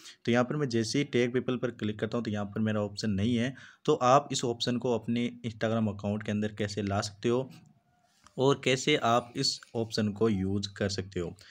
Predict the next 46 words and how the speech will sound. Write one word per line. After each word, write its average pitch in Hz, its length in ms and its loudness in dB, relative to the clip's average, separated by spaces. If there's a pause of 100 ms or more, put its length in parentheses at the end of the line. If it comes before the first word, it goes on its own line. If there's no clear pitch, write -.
(280)
तो 120 60 -6
चलिए 156 200 2
वीडियो 143 200 2
को 135 60 0
स्टार्ट 120 320 2
करते 120 180 -4
हैं 113 60 0
बिना 113 160 0
टाइम 107 280 0
वेस्ट 104 280 0
किए। 117 120 -2
अगर 104 160 -2
चैनल 110 240 -2
पर 117 160 -4
नए 110 120 0
हो 110 80 0
तो 110 100 -2
यार 104 100 0
चैनल 98 280 -2
को 98 120 -4
सब्सक्राइब 101 540 -4 (200)
जरूर 107 280 0
कर 95 80 -4
देना। 85 220 -4
Instagram - 760 2
में 165 120 2
कोलैबोरेशन 139 640 0
का 139 80 2
जो 127 140 2
ऑप्शन 131 240 -2
लाने 113 240 0
के 117 60 -2
लिए 117 120 -2
यहाँ 104 180 -2
पर 104 120 -4
आपको 110 260 -2
क्या 110 140 0
करना 117 160 -2
है, 120 60 0
यहाँ 104 160 -2
पर 110 140 -4
आपको 120 280 -2
अपने 131 180 -4
मोबाइल 107 460 -2
को 135 140 -4
यहाँ 120 180 0